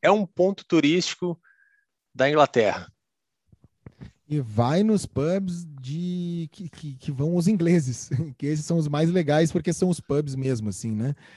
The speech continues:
Speaker 1: Hum.
Speaker 2: Não apenas pubs de, pra festa de, daqui a pouco, intercambista ou alguma coisa assim, é, que são legais também, são muito bons. Eu lembro que às vezes eu ia num que era,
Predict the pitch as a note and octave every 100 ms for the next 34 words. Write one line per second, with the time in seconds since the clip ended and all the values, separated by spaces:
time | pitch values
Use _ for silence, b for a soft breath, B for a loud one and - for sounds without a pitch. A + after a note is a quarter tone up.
0 | B B2+ A#2 - A2+ A#2 C3 C#3+ D3 D3
1 | C#3+ C#3+ D3 C#3+ - C#3 C3+ C3 C3+ D3
2 | C3+ A#2 G#2 G2+ - - - - A2+ G#2
3 | _ _ _ B2 D3 - B2+ A#2 G#2 G2
4 | F#2+ A2 G#2+ A2 G2+ G2+ G2 G#2 A2 -
5 | - C3+ B2+ A#2+ - A#2+ G#2 C#3 C#3 A#2
6 | A#2+ B2 - B2+ B2+ A2 B2 A2+ b b
7 | b A2 A2+ C4 A3+ F#3 G3 D#3+ D#3 E3+
8 | E3 C#3+ D#3+ G3 D3+ D3+ C#3 A#2+ D#3 F#3
9 | D3 B2+ D3 D3 C#3+ B2+ C#3 C3 C3 D3+
10 | C#3 C3+ D#3+ D#3 C#3+ B2+ G2+